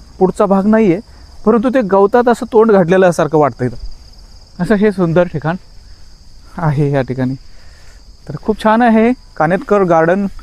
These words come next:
अवश्य भेट द्या कानेटकर गार्डनला, तुम्हाला नक्कीच या ठिकाणी आनंद मिळेल, समाधान मिळेल, सुख मिळेल. अशा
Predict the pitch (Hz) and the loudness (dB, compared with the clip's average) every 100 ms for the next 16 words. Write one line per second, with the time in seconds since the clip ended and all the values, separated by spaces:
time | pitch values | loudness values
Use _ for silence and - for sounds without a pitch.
0 | - - - 160 214 262 208 208 175 190 | -18 -14 0 0 2 2 2 2 2 2
1 | 180 170 180 - 185 180 160 151 165 160 | 0 -2 -4 -2 0 2 2 2 2 0
2 | 170 - - - - - - - - - | -2 -10 -20 -20 -20 -20 -20 -20 -20 -18
3 | - - 156 165 156 - 214 - - - | -10 -2 0 2 0 -2 -4 -4 -16 -14
4 | - - 156 156 151 156 160 151 170 165 | -14 -4 -2 0 0 0 0 0 0 2
5 | 160 165 - - - - - 151 160 165 | 2 0 -4 -20 -20 -10 -2 0 2 2
6 | 156 151 156 - - - - - - - | 2 2 0 -6 -20 -20 -20 -20 -20 -20
7 | - - - 196 196 156 151 143 147 - | -20 -12 -4 -4 0 2 2 -2 -8 -10
8 | 139 208 | -4 -4